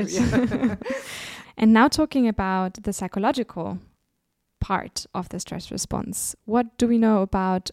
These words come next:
Speaker 2: chronic stress and mental health?
Speaker 1: Chronic stress does not only have an impact on our bodily system and, as I said, like, cardiovascular system or gastrointestinal system, but of course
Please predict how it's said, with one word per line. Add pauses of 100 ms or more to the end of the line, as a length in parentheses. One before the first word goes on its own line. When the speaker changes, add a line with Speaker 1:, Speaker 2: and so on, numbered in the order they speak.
Speaker 2:
chronic
stress
and
mental
health? (1400)
Speaker 1:
Chronic
stress
does
not (140)
only
have (260)
an
impact
on
our (380)
bodily (400)
system
and,
as
I
said,
like,
cardiovascular
system
or
gastrointestinal
system,
but
of
course